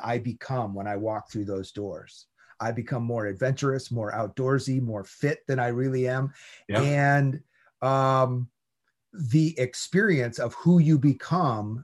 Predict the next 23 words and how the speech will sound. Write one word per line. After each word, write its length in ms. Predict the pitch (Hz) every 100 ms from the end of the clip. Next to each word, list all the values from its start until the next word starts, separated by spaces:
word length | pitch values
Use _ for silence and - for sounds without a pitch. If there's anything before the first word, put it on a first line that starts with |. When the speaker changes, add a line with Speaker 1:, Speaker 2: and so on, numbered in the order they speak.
| _
Speaker 1:
is 260 | 131 123 120
a 60 |
huge 500 | 110 - 170 160 139
part 420 | - 139 139 143 - _ _ 113
of 500 | 117 113 110 107 - _ _ _ - -
success 500 | - - 160 147 123
in 80 | 113
a 40 |
consumer 380 | 117 110 139 131
brand. 360 | 95 127 117 98
And 100 | 87
so 180 | 123 - - - -
hats 320 | - 147 170
off 260 | 151 151 -
for 240 | 135 117 - - 117
the 160 | 117
fact 320 | - 135 131
that 140 | 123 120
you're 340 | 131 143 139 - - - _
really 420 | 143 110 143 143
riding 520 | 123 117 123 131 113 101
that. 400 | 123 135 117 -
And, 180 | 131